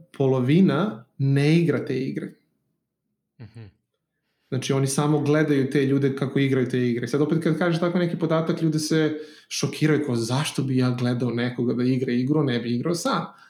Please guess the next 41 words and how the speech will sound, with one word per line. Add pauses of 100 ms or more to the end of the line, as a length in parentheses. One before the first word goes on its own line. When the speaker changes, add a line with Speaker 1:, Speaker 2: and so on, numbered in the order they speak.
(140)
Speaker 1:
Ali
to
je
vrlo
slično
ako
napravimo
poređenje
sa
nekim
tradicionalnim
sportovima.
Znači,
kao
fudbal,
ne
igramo
svi
fudbal,
ali
možemo
da
gledamo
fudbal. (360)
Jako
je
bitno
samo
da
je
igra
dizajnirana
na
taj
način
da
neko
ko
ne
igra
igru,